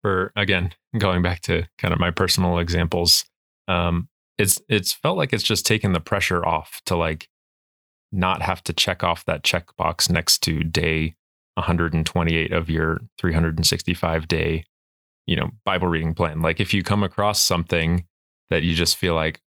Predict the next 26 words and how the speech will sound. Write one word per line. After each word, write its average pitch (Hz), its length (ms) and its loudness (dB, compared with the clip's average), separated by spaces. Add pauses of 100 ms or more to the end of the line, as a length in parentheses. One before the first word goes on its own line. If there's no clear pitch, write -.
(140)
you 135 100 -2
know, 135 160 2
that 143 160 0
feels 143 220 -2
like 104 80 0
a 92 80 0
good 80 180 0
stopping 80 360 0
point 80 220 0
and 82 80 2
I 82 80 2
need 85 240 2
to 82 80 0
sit - 260 2
with 85 180 -2
that 78 260 -2 (320)
for - 120 -2
a 82 80 0
little 80 180 -2
bit. 82 220 -2
Like 85 160 -2
this - 160 0
morning, 101 280 2
I 82 80 0
was 82 160 0
reading 85 400 0